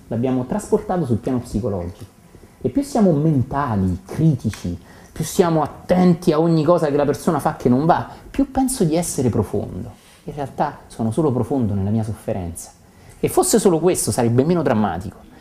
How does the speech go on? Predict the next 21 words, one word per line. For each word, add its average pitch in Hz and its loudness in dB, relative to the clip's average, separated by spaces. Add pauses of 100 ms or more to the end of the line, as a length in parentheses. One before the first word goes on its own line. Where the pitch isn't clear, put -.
(200)
La 131 0
cosa 180 4
drammatica 175 2
è 113 0
che - -2
la 120 4
mia 123 4
profonda 110 0
sofferenza 98 -4
diventa 120 0
la 104 0
sofferenza 98 -4
altrui 87 -6 (960)
e 113 -4
che 120 0
quindi 156 0
diventa 127 0
una 98 -2
reazione 113 -2
a 151 -6
catena 98 -4